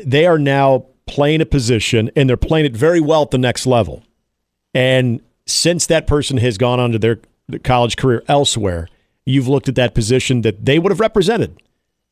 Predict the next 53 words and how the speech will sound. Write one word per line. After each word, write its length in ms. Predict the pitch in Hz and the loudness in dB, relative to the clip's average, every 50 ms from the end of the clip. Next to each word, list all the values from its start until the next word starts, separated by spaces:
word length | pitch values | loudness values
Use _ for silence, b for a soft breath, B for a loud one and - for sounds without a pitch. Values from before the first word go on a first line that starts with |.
| _ _ _ | _ _ _
and 220 | 139 131 123 123 | -2 -2 0 2
that 160 | 131 143 165 - | 2 0 0 0
position 380 | 147 139 135 151 - - 135 | 0 0 2 0 0 0 0
has 160 | 120 113 110 | 0 0 -2
struggled 440 | - - - 143 143 135 135 131 113 | -4 -4 0 0 0 0 0 -2 -4
for 140 | - - 127 | -2 -4 -2
you, 460 | 113 113 127 135 120 107 98 90 90 _ _ - | -2 2 2 2 2 2 0 -4 -6 _ _ -12
you 520 | - 117 151 170 180 185 202 214 202 170 _ _ - | -6 -4 -2 -2 0 -2 -2 -4 -8 -12 _ _ -10
naturally 720 | - 123 131 143 156 175 - - - - 156 143 143 139 | -6 -4 -2 -2 -2 -2 -4 -4 -2 0 2 2 2 0
feel 400 | - - - 120 110 110 123 147 - | -2 -2 -2 0 0 0 -2 -4 -4
that 300 | 120 104 98 95 - - | -6 -6 -6 -6 -6 -4
frustration. 640 | - 151 143 - - 170 202 247 - - 147 - - - | -2 -2 -2 0 0 0 0 0 0 0 -2 -2 -2 -2
And 140 | 175 151 127 | -2 -2 -2
so 320 | - - 165 156 139 - b b b b b | 0 0 0 0 0 -2 b b b b b
who 160 | - 170 202 226 | -4 -2 0 0
are 60 | 214 | 0
you 140 | 190 175 165 | 0 0 -2
naturally 380 | 143 139 156 180 - - 170 | -2 -2 -2 -2 -2 -2 -2
gonna 100 | 160 151 | -2 0
take 200 | - - 156 143 | 0 0 0 0
it 60 | 143 | 2
out 100 | 135 147 | 2 2
on? 100 | 185 214 | 0 0
Well, 160 | 208 175 190 190 | 0 0 2 2
I'm, 160 | 175 190 160 - - | 0 0 -2 -2 -2
I'm 120 | 170 160 | -2 -2
tired 280 | - - 170 220 247 220 | -2 -2 0 0 0 0
of 60 | 151 | 0
taking 220 | 143 165 147 147 | -2 -2 0 0
it 20 | 156 | 0
out 120 | 151 147 | 2 2
on 80 | 147 123 | 0 0
the 80 | 113 | 0
coach 300 | - 180 226 214 208 - | 0 2 2 2 2 2
who 200 | - 170 160 135 B B B B | 2 2 2 2 B B B B
has 160 | - - - | -4 -4 0
failed 240 | - 160 156 151 - | 0 0 0 0 -2
to 80 | 147 | -2
recruit 400 | 143 135 - - - 247 302 - | -2 -2 -2 0 -2 -2 -2 0
that 180 | - 175 143 - | 0 -2 0 0
position 560 | 139 127 107 131 120 - - 143 165 185 - b b b b b _ - - | -2 0 2 0 0 2 0 0 0 -2 -6 b b b b b _ -4 0
to 140 | 160 170 | 2 2
a 60 | 147 127 | 2 4
high 140 | 135 135 | 2 2
level. 400 | 131 123 123 123 127 127 170 - b b b b b b b - | 2 2 0 2 2 0 0 -2 b b b b b b b -4
I'm 80 | 175 220 | -4 -2
gonna 120 | 269 - | -2 0
take 200 | - 180 185 160 | 0 0 0 2
it 60 | 175 | 2
out 80 | 175 170 | 2 2
on 60 | 170 | 2
the 60 | 160 143 | 0 0
guy 280 | 156 156 165 165 - | 0 2 0 0 -2